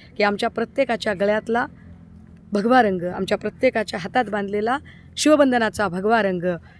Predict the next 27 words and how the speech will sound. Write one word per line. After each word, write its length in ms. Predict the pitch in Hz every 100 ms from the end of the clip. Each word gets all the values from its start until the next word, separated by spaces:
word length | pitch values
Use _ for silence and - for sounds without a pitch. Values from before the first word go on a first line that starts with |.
| -
हा 140 | - 220
दहशतीचा 720 | 180 208 226 269 262 - 262
नाही 260 | 277 233
आहे, 20 | 175 - - - - -
जो 80 | 202
भाजपने 480 | 190 196 190 220 233 196
तयार 220 | 202 180
केला 260 | 170 190 -
आहे. 180 | - - - - - - -
भाजपसारखी 600 | 190 190 240 247 233 262
आम्ही 180 | 240 220
त्या 80 | 226
भगव्या 300 | 180 185 240
रंगाची 360 | 233 220 220 220
दहशत 320 | 196 202 240 -
करू 140 | 214
इच्छित 240 | 202 - 208 208
नाही, 200 | 220 294 - - -
तर 80 | 214
आमच्या 360 | 190 202 196 247
गळ्यात 240 | 202 226 240
असणाऱ्या 340 | - 208 240
भगव्या 320 | 190 175 220
रंगाबद्दल 600 | 208 190 208 202 180 254
इथल्या 280 | 233 - 202
लेकीबाळींना, 680 | 190 202 240 208 208 220 294
इथल्या 360 | 226 - 208